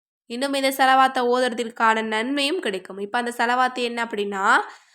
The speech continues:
அதுதான், "அல்லாஹும்ம ஸல்லி அலா சையிதினா வ மௌலானா முஹம்மதிம் மஅதினில் ஜூதி வல் கரமி வ ஆலிஹி வ பாரிக் வ சல்லிம்."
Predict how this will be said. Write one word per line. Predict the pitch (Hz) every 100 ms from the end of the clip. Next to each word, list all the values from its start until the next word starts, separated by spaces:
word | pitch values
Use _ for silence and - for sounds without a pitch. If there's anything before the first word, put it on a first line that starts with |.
| _
அதுதான், | 214 208 208 247 302
"அல்லாஹும்ம | 214 247 277 320 330 294 294
ஸல்லி | 294 269 269 269
அலா | 254 247 262
சையிதினா | 254 269 269 262 247 233 226 214
வ | 214
மௌலானா | 214 233 262 269 254 247 233
முஹம்மதிம் | 220 226 - 240 247 247 294 480 - _ _ _ 233
மஅதினில் | 220 226 233 247 269 285 269 294 285 - _ _
ஜூதி | 240 247 247 247 320 - - _ _ -
வல் | 220 247 233 -
கரமி | 233 220 220 220 226 269 - _ _ 220
வ | 226 220
ஆலிஹி | 220 226 226 233 285 320 - _
வ | 220 208
பாரிக் | 220 220 220 277 -
வ | 208 214
சல்லிம்." | 214 202 208 247